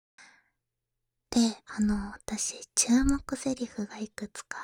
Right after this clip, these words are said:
あるので、そちらを紹介できたらと思います。三つあります。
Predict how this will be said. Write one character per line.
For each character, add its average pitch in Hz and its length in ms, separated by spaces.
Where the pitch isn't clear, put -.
あ - 80
る 208 100
の 196 100
で、 - 240
そ - 160
ち - 180
ら 208 80
を - 20
紹 - 220
介 - 240
で - 100
き - 120
た - 120
ら - 180
と - 220
思 214 140
い 208 80
ま 233 220
す。 - 120
三 226 160
つ - 280
あ - 120
り 214 120
ま - 180
す。 - 140